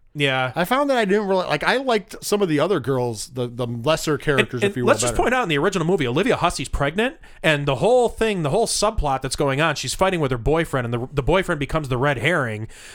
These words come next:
Speaker 1: uh, because she's pregnant and she wants to have an abortion.
Speaker 2: Oh, yeah.
Speaker 1: You know, this, and this is nineteen seventy-four when this movie
Speaker 2: Yeah.
Speaker 1: came out. So she wants to have an abortion. She's not exactly a good person, but she was still a more likable character and a better,
Speaker 2: Oh,
Speaker 1: better
Speaker 2: yeah,
Speaker 1: character
Speaker 2: absolutely.
Speaker 1: than what she was in the remake.
Speaker 2: You know, like I said, I, I,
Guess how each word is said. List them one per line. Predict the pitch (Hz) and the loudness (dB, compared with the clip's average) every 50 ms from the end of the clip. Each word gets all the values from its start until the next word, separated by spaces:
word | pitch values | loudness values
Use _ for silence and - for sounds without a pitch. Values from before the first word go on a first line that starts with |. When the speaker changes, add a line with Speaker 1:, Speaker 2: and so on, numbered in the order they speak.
| - - - | -8 -2 0
Speaker 1:
uh, | 147 135 131 | 2 2 2
because | 127 135 123 - 165 151 | 2 0 0 0 0 -2
she's | - 190 185 - | 0 -2 -2 0
pregnant | - - 196 208 196 151 | 0 0 0 0 -2 -4
and | 131 - | -6 -4
she | - | -2
wants | 151 151 151 - | 0 0 -2 -2
to | 131 | 0
have | 120 143 139 | 0 0 -2
an | 123 107 | -2 -4
abortion. | 107 107 147 180 185 - - - - 123 - - - - - - | -2 0 0 2 2 2 0 -2 -2 -4 -6 -8 -12 -6 -2 0
Speaker 2:
Oh, | 247 233 | 2 2
yeah. | 240 233 160 - - - | 2 2 0 -2 -2 0
Speaker 1:
You | - 202 | 2 4
know, | 202 190 185 | 4 4 4
this, | 202 220 220 | 4 2 2
and | - - 185 180 202 | 0 0 0 2 2
this | - - 208 | 0 0 -2
is | 185 | -2
nineteen | 226 320 202 196 - 220 202 | -2 -2 -2 -2 -4 -4 -2
seventy-four | - - - 175 170 160 131 - - - 262 269 254 233 | -2 0 0 0 0 -2 -4 -2 -2 0 2 4 4 4
when | 185 151 | 4 2
this | 127 131 - | 0 -2 0
movie | 196 - - - | 2 2 2 2
Speaker 2:
Yeah. | 180 120 | 2 0
Speaker 1:
came | 147 131 120 123 | 0 0 0 -2
out. | 113 113 113 117 117 | -2 -2 -2 -2 -2
So | - - 151 139 131 127 120 - - - | 0 0 2 2 2 0 -2 -6 -10 -10
she | - - - 240 | -6 -2 0 2
wants | 277 269 254 - | 2 2 0 0
to | - 165 | 0 0
have | 156 147 | 0 0
an | |
abortion. | 143 123 185 226 - - | 0 0 0 -2 -2 -2
She's | - 156 135 143 | -4 -4 -2 0
not | 208 277 330 | 0 0 0
exactly | 262 170 208 220 - 190 | 0 0 0 0 2 0
a | 175 | 0
good | 147 135 190 170 - | 2 0 -2 0 0
person, | - 170 208 208 - 139 120 | 0 0 0 0 -2 -2 -4
but | 120 131 | -4 -2
she | - - 175 | -2 -2 -2
was | 156 - | -2 -2
still | - 220 214 180 | 0 0 0 0
a | 156 | 2
more | 147 143 139 | 0 0 0
likable | 135 139 139 - 139 127 120 | 2 0 0 -2 -2 -4 -4
character | - - - 131 135 143 - - 165 151 | -4 -2 -2 0 -2 -2 -2 -2 -2 -2
and | 127 117 | -2 -2
a | 113 | -2
better, | 101 - 139 135 131 123 117 110 110 107 - | -2 0 0 0 0 -2 -2 -2 -4 -6 -4
Speaker 2:
Oh, | - | 0
Speaker 1:
better | - 220 214 180 | 2 4 4 4
Speaker 2:
yeah, | 135 - | 2 2
Speaker 1:
character | 156 143 139 135 | 2 0 0 0
Speaker 2:
absolutely. | 123 131 123 113 117 | 0 -2 -2 -2 -2
Speaker 1:
than | 123 117 117 123 | -2 -4 -4 -4
what | 127 127 123 | -4 -4 -4
she | - - 131 | -4 -4 -4
was | 120 123 120 110 | -2 -2 -2 -4
in | 113 107 | -4 -6
the | 107 | -6
remake. | 110 123 120 104 98 92 87 101 - | -4 -4 -4 -6 -8 -10 -12 -8 -4
Speaker 2:
You | 202 | 0
know, | 220 | 0
like | 254 262 | 2 2
I | 262 | 2
said, | 240 214 165 | 0 0 0
I, | 120 147 180 196 - 156 | 2 2 2 2 2 2
I, | 190 | 2